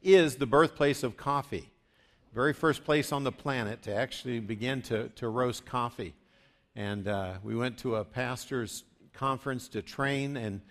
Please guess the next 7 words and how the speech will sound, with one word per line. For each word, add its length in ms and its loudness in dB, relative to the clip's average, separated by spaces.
they 160 2
literally, 920 4
uh, 380 -2
brought 400 4
out 280 0
a, 420 -2
uh, 200 -4